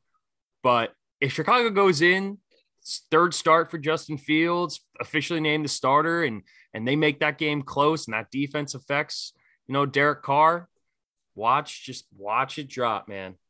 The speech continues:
Watch it drop. They're gonna be a, a, maybe a ten win team, you know,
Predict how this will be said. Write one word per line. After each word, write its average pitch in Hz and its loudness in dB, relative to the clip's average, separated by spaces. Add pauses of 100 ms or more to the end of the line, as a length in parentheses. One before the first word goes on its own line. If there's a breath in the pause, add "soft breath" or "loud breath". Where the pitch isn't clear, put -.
Watch 107 -6
it 131 -10
drop. 117 -2
They're 113 -4
gonna 131 -2
be 135 2
a, 117 0
a, 110 -8
maybe 117 -6
a 107 -8
ten 139 -4
win 131 -2
team, 107 -10 (540)
you 104 -6
know, 87 -4